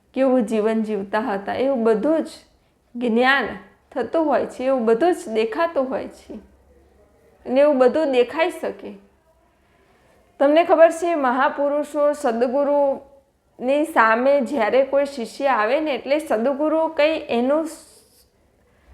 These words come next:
આ સ્થૂળ શરીર જોતા નથી, પણ સદગુરુને તરત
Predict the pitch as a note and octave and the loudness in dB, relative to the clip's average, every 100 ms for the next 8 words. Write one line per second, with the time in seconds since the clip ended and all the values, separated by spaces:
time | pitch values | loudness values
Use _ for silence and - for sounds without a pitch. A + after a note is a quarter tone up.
0 | - - - B3+ C#4 D#4+ D#4 - D4+ F4+ | -20 -18 0 2 4 2 -4 -8 0 0
1 | F4 E4+ D4 E4+ D#4+ A#3 B3+ C4+ C#4+ D4 | 2 2 2 0 -2 -2 -2 0 0 -2
2 | C#4+ A3 - E4+ - C4+ D4 D#4+ D#4+ E4+ | -4 -6 0 0 0 -2 0 -2 0 2
3 | E4+ F4+ F4 F4 D4 D4 E4 | 2 0 -2 -2 2 4 4